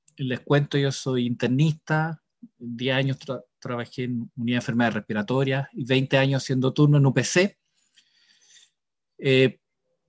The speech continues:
pero me he focalizado fundamentalmente en la educación y dentro de la educación el área de las habilidades clínicas, o sea, de cierta manera seguir con este cuento que me imagino a todos los presentes acá les gusta, que es el ver paciente. Y cuando uno aprende a ver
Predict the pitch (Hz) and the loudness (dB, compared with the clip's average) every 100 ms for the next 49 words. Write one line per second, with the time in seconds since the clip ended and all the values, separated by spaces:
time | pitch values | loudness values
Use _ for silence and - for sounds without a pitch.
0 | _ _ _ _ - 147 147 156 151 147 | _ _ _ _ 0 6 8 6 4 2
1 | 135 131 - 156 156 156 160 143 - 131 | 2 0 2 4 6 4 2 -4 -4 0
2 | 127 127 135 139 151 147 147 147 - 127 | 2 0 0 2 2 2 0 0 -2 -2
3 | 127 123 120 123 - 123 107 110 117 113 | 0 0 -2 -4 -4 -2 0 0 -2 -4
4 | 120 113 113 110 110 - 139 135 143 147 | -2 -2 -2 -4 -4 -2 0 2 2 4
5 | 139 135 131 135 135 196 156 107 101 _ | 2 2 2 0 2 2 2 0 -4 _
6 | - - 156 151 - _ _ _ _ - | -14 -4 -2 -2 -4 _ _ _ _ -12
7 | 127 151 151 147 160 160 156 151 147 160 | -6 -2 2 4 4 2 0 -2 2 2
8 | 185 202 _ _ - 139 151 151 143 156 | 2 -4 _ _ -6 -2 -2 -2 0 0
9 | 151 156 135 131 123 156 135 131 113 107 | 2 0 2 2 2 2 0 -2 -10 0
10 | 165 190 - 175 190 165 170 175 175 170 | 2 2 0 -2 -2 -4 0 2 2 4
11 | 190 156 - 107 - - 127 127 143 143 | 4 2 -2 -4 -6 -4 -2 0 0 0
12 | 135 - 113 - - _ _ _ - _ | -4 -2 -4 -6 -16 _ _ _ -20 _
13 | _ _ _ _ _ - 120 139 143 147 | _ _ _ _ _ -10 2 4 6 6
14 | 160 170 160 151 180 180 180 165 | 6 6 4 4 4 4 2 0